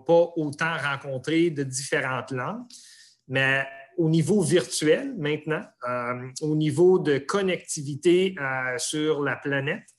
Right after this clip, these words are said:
euh, la réalité de comprendre et d'être capable de gérer dans multiples langues, bel et bien à notre avantage. Et le fait français est un ajout à cette réalité-là de la langue parlée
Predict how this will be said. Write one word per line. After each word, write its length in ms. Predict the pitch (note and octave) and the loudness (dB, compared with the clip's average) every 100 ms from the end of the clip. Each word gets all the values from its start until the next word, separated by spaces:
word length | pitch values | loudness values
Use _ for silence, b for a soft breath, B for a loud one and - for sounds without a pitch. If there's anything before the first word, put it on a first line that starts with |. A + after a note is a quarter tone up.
| b b b - | b b b -6
euh, 240 | B2 A#2+ | -2 0
la 160 | B2 B2+ | 0 2
réalité 560 | D3 D3+ C#3+ C#3 G3 | 4 4 2 2 2
de 120 | F3 C#3+ | 2 0
comprendre 960 | - F3+ F3 C3+ D3+ F3+ G3 G3 F#3+ - | 0 0 0 0 -2 0 -2 -4 -8 -6
et 120 | C#3 | -4
d'être 240 | C#3 C#3+ | -2 -2
capable 420 | D3 C3+ D#3 E3+ C#3+ | -4 -4 -4 -4 -2
de 80 | |
gérer 420 | B2+ C#3+ C#3 D#3 F3+ | 0 2 2 0 0
dans 180 | C#3+ | 0
multiples 680 | C3 E3 G3 - F3+ F3+ D3 | 0 0 -2 0 -2 -2 -4
langues, 400 | A#2+ B2 D#3+ F#3 F#3+ b b _ | -4 -4 -6 -8 -14 b b _
bel 260 | A#2+ D#3+ F3 | 0 2 4
et 100 | D3+ | 2
bien 260 | B2+ D#3 D#3+ | 2 2 2
à 40 | |
notre 240 | C3 A#2+ | 0 -2
avantage. 720 | B2+ A#2+ A2 G#2+ D#3 C#3+ A2 - b b - | -2 -2 -4 -4 -2 -2 -6 -12 b b -6
Et 100 | B2+ | -2
le 120 | C3 | 0
fait 240 | A#2+ - F3 | 0 0 0
français 760 | F3 C#3+ B2+ - E3 F3 F3+ | 0 -4 -2 -2 0 0 0
est 320 | C#3+ D3 D3 C3+ | -2 0 0 -4
un 260 | B2+ C3 | -4 -2
ajout 540 | D3+ E3+ C3 D#3 G#3 G#3+ | 2 2 2 0 -2 -6
à 140 | - A#2+ | -8 -4
cette 240 | - B2+ | -2 -4
réalité-là 840 | C#3 D3 C#3 B2 A#2+ C3 B2 C#3+ | -2 0 0 -2 -4 -2 0 0
de 140 | C#3+ C3 | -2 -4
la 160 | A#2+ | -4
langue 360 | A#2+ C3 C#3+ C3+ | -4 -4 -4 -6
parlée 480 | C#3 A#2 A#2+ C3+ D3+ | -4 -4 -4 -4 -6